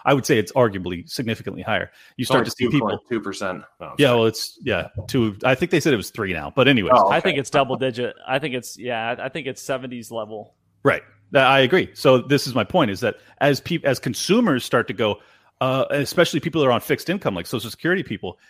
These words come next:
Speaker 1: they go, "I go to the grocery store, I go get my drugs, I go do, do my X Y Z, and I can't afford my life anymore." You start to
Speaker 3: Mm-hmm.
Speaker 1: see people in the streets going, "Hey, fucking, this is a problem."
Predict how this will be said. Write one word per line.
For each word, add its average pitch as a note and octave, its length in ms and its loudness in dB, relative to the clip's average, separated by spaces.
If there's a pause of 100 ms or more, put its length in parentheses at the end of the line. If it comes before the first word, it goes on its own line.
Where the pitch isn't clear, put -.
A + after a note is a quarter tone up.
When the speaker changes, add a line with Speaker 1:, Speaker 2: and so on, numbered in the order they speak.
(160)
Speaker 1:
they C3 100 4
go, A#2 160 4 (240)
"I D3+ 100 4
go E3+ 100 6
to D3+ 60 8
the C3+ 80 6
grocery C3+ 320 2
store, A#2 240 -4
I A#2 80 0
go D3 140 0
get C3 100 0
my A2 120 0
drugs, A#2+ 300 -2
I A#2+ 60 -2
go A#2+ 140 0
do, A#2+ 200 0 (100)
do B2+ 120 -4
my A2 240 -2
X A#2 180 -4
Y A2 140 -2
Z, C3 220 -2
and A#2 80 0
I G#2+ 60 -2
can't C#3 160 -2
afford E3 500 4
my B2 140 6
life C3 360 4
anymore." F2+ 480 -8 (280)
You B2+ 80 -4
start C3 220 0
to A#2+ 60 -4
Speaker 3:
Mm-hmm. G#2+ 60 -4
Speaker 1:
see C#3 80 -4
people B2+ 260 -2
in A2 60 0
the A2+ 60 -6
streets - 600 -8
going, G#2+ 220 0
"Hey, G2+ 360 -4 (720)
fucking, A2 420 0
this C#3 160 0
is B2 80 -4
a B2+ 60 2
problem." A#2+ 540 2